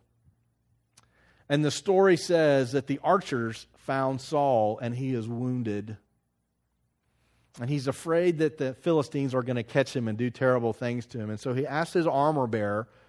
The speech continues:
to take his life, "Take my sword and take my life." And the armor bearer says, "Oh, I cannot do that."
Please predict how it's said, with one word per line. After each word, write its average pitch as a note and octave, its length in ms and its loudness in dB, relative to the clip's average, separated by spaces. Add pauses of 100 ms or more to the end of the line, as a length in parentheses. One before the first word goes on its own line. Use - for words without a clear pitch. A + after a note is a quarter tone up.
(420)
to - 80 -6
take D3+ 240 2
his C3 180 2
life, B2+ 400 4
"Take D3 200 -2
my D#3 140 0
sword B2+ 400 -4
and A2+ 100 -6
take C#3+ 180 -4
my D#3 160 -4
life." D3 360 2
And B2+ 80 -2
the C3+ 40 -4
armor C#3 340 -2
bearer C3 280 -2
says, B2 260 -8
"Oh, C#3+ 140 -8
I C#3+ 140 -8
cannot F3+ 600 -6
do A#3 240 -4
that." - 520 -12